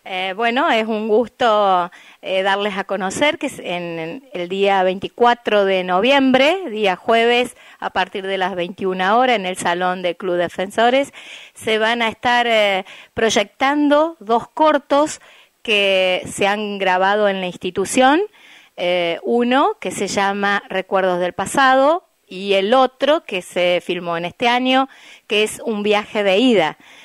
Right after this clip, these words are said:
Eh, son los chicos, eh, de séptimo año, respectivamente, en el año dos mil quince y séptimo año, eh, en este año dos mil dieciséis.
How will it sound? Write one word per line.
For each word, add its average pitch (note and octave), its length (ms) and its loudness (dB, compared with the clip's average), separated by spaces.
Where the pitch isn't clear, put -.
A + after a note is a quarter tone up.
Eh, F3+ 240 0
son F#3+ 320 -2
los F3+ 260 -4
chicos, G3 840 -2
eh, E3+ 400 -4
de E3+ 120 -4
séptimo G3 520 -4
año, C4+ 420 2
respectivamente, G#3 1080 -2
en - 180 -10
el F#3 140 -2
año F#3 220 0
dos G3+ 120 0
mil B3+ 200 -4
quince E4 520 0
y G3+ 360 -6
séptimo G#3+ 440 -2
año, G#3+ 380 0
eh, F3+ 400 -2
en F3 160 -4
este F3 260 -2
año F3+ 320 0
dos G#3 160 0
mil E3+ 160 -8
dieciséis. - 720 -10